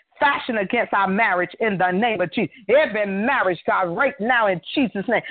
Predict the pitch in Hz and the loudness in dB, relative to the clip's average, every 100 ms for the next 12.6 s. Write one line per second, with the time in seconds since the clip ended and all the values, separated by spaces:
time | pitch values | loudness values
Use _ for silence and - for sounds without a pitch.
0 | - 202 294 254 - 285 226 240 220 202 | -2 2 2 2 -4 -6 -2 -2 -2 -2
1 | 208 294 440 277 - - 170 175 240 247 | 0 0 0 0 -2 -2 -2 0 0 -2
2 | 180 196 160 247 262 185 180 277 - - | -4 -6 -2 0 2 2 0 -2 -2 -4
3 | _ 285 190 143 254 233 180 190 262 202 | _ -2 -2 0 0 2 -2 0 0 0
4 | 175 170 - - 214 143 131 139 175 135 | 0 -2 -6 -6 -6 -6 -8 -6 -6 -6
5 | 123 - _ _ _ _ _ _ _ _ | -8 -20 _ _ _ _ _ _ _ _
6 | _ - 190 277 285 233 - - 302 285 | _ 2 6 6 4 0 -6 -6 -2 0
7 | 220 247 254 185 180 - 302 240 185 165 | -2 -2 -4 -4 -12 -6 -4 -2 -2 -2
8 | 185 - 269 240 220 196 - - 247 151 | -2 -2 0 2 2 0 -4 -2 -2 -2
9 | - - - 262 254 175 208 - 180 - | -8 -14 -6 0 0 2 2 2 -4 -2
10 | 285 214 170 - - 320 320 285 208 170 | -2 0 -2 -4 0 2 2 -2 -4 -4
11 | 147 247 202 185 175 - - 190 226 254 | 0 0 0 -2 -6 -12 -6 -4 -2 -4
12 | 247 220 214 - - 226 | -2 0 0 -2 -4 -4